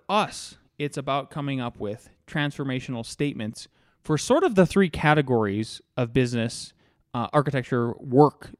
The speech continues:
that we usually target, which is single family, multifamily, and then commercial. And, uh, then we got with our marketing team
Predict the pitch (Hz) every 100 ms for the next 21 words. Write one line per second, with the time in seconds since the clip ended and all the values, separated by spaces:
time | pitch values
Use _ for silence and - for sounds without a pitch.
0 | - 123 123 123 123 120 117 110 - 143
1 | 117 110 - 123 110 - - _ _ -
2 | 190 180 180 165 156 156 147 143 143 139
3 | 131 127 127 - 123 117 117 117 110 104
4 | - - _ - _ _ _ _ - 135
5 | 131 123 123 123 139 131 117 120 117 117
6 | 143 156 139 131 143 131 127